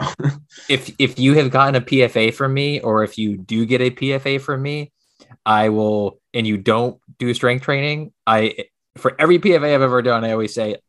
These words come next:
"This is low hanging fruit and there's no reason that you shouldn't be doing this. Like, just get in the gym,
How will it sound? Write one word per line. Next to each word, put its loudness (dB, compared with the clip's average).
"This -6
is -6
low 2
hanging 0
fruit 0
and -6
there's -4
no -2
reason -2
that -4
you -6
shouldn't -4
be -6
doing -6
this. -12
Like, -2
just -2
get 2
in 4
the 4
gym, -4